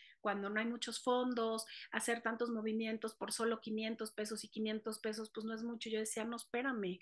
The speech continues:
claro que es muchísimo". O sea, con quinientos pesos y quinientos pesos, que son mil pesos, puedo comprar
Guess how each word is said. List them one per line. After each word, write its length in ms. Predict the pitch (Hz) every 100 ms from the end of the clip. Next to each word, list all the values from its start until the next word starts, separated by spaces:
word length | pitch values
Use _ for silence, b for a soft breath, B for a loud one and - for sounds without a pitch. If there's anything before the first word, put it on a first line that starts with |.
| -
claro 400 | 233 254 269 349
que 80 | 285
es 100 | 262
muchísimo". 680 | 254 - 269 277 220 175 _ _ _ _ _ _ -
O 100 | 226
sea, 300 | 240 226 - B B -
con 360 | 262 247 240 -
quinientos 480 | 262 247 254 269 311
pesos 320 | 262 262 269
y 80 | 226
quinientos 460 | 226 226 226 254 -
pesos, 300 | 233 233 -
que 80 |
son 180 | - 214
mil 200 | 226 226
pesos, 380 | 220 208 214 226
puedo 200 | 240 247
comprar 560 | 254 226 214 202 226